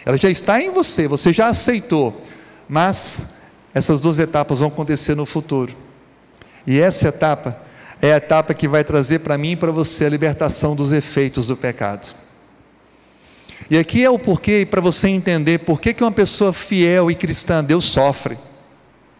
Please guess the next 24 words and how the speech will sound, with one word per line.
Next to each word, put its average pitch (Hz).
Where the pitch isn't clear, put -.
Tá 233
na 226
igreja, 190
eu 190
tô 220
servindo 214
a 190
Deus, 185
eu 214
tô 214
passando 208
por 180
isso, 214
tá -
acontecendo 233
alguma 180
coisa? 233
Existem 220
alguns 226
pseudo-pregadores 214
da 165
Bíblia, 170
falsos 254
ensinadores, 180